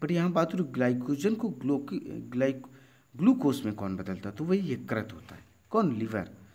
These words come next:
इसका आंसर ए नंबर करेक्ट हो जाएगा। जो यकृत होता है वो ग्लाइकोजन को ग्लूकोज में परिवर्तित करता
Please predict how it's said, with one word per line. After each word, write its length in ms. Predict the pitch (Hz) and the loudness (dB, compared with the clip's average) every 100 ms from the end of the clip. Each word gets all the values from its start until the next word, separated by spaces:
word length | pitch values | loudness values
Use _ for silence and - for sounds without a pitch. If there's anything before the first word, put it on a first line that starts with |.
| _ _ - | _ _ -16
इसका 240 | - - | -4 2
आंसर 320 | 208 185 - - | 2 2 -4 0
ए 80 | 170 | 2
नंबर 260 | 139 127 | 2 0
करेक्ट 360 | 123 135 170 - | -2 -2 -2 -4
हो 80 | 113 | -4
जाएगा। 380 | 120 117 131 - - - - - _ _ 123 | -2 -2 -6 -8 -20 -20 -20 -20 _ _ 0
जो 160 | 156 | 2
यकृत 440 | 131 127 - 208 151 | 4 2 0 0 0
होता 180 | 131 | 0
है 60 | 151 | 0
वो 80 | 139 | 0
ग्लाइकोजन 640 | 127 131 127 180 185 151 | 2 2 2 0 2 0
को 140 | 135 | 0
ग्लूकोज 680 | 117 - 123 127 - 113 - | -6 -4 -4 -4 -6 -6 -6
में 240 | - 156 - | -4 -4 -2
परिवर्तित 680 | 98 95 92 - 247 - - | -8 -8 -10 -6 -6 -6 -10
करता 400 | 110 - - 143 | -10 -10 -8 -8